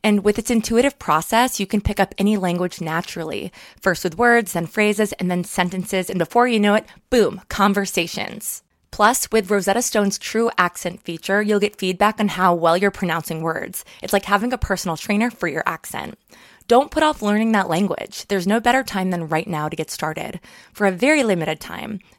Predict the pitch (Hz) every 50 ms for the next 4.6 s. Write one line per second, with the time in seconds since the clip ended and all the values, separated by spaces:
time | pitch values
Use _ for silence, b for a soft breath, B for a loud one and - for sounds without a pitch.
0 | b - 196 - - 208 214 - - 233 - 269 277 254 208 170 - - 170 165
1 | 165 160 165 - - - 180 - - - 180 180 175 156 175 160 185 196 - -
2 | 180 170 165 165 - - 170 165 165 170 - - - 214 202 196 196 180 175 160
3 | - - - - - b b b b - 220 214 - - 226 214 - 214 208 202
4 | - 196 180 - 151 156 - - - - -